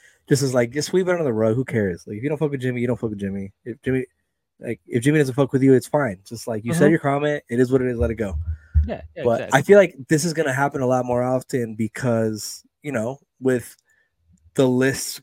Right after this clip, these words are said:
Speaker 1: coming out, I mean, you know, Stephen Hawking's not alive to defend himself or even comment on it, but, you know, people are gonna start, you know, coming out here looking for defamation cases because,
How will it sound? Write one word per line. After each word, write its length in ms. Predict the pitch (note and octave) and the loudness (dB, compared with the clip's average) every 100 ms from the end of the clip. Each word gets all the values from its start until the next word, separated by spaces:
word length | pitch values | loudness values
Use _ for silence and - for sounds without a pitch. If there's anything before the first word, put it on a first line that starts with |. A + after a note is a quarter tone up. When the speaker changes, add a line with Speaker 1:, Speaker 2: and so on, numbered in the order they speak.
| - | -8
Speaker 1:
coming 320 | C#3+ C3 B2+ | -8 -6 -4
out, 260 | A#2+ A#2+ B2 | -2 -2 -4
I 80 | |
mean, 300 | A#2 A2+ A2 - | -8 -12 -14 -14
you 80 | B2 | -12
know, 80 | A2 | -10
Stephen 260 | - A#2+ | -8 -6
Hawking's 380 | A#2+ A#2 B2+ A2+ | -6 -6 -10 -8
not 100 | B2 | -6
alive 400 | G#2 G#2 G#2+ G#2+ | -6 -6 -6 -10
to 180 | - A2+ | -12 -14
defend 360 | - - A#2 A2+ | -12 -8 -8 -8
himself 480 | A2+ - A2+ G#2+ | -10 -6 -4 -4
or 80 | A2 | -6
even 200 | A2 A2 | -6 -8
comment 380 | - A#2+ A#2+ A2 | -8 -4 -4 -4
on 140 | G#2 G#2 | -4 -6
it, 140 | G2+ | -6
but, 240 | A2 A2 - - - - _ - | -4 -4 -8 -20 -20 -20 _ -6
you 120 | A#2 | -2
know, 280 | G#2+ G#2 A2 | 0 -2 2
people 260 | C#3+ C#3+ C#3+ | 4 4 2
are 120 | B2+ | 0
gonna 200 | C3 B2 | 0 -2
start, 460 | - B2+ B2 B2+ - | 2 4 4 2 -4
you 80 | B2+ | -4
know, 120 | A#2+ | -2
coming 260 | A#2 C3 B2 | -2 -2 -2
out 140 | A#2 | -2
here 180 | A#2 A#2+ | -2 0
looking 220 | A#2+ A#2 | 0 -2
for 100 | A#2 | -6
defamation 560 | A#2+ A#2 B2 C3+ E3 B2+ | -2 -2 0 -2 0 -2
cases 400 | A2+ A2+ B2 A2 | -4 -4 -6 -8
because, 540 | A2+ B2+ A#2 A2+ - | -8 -4 -4 -6 -12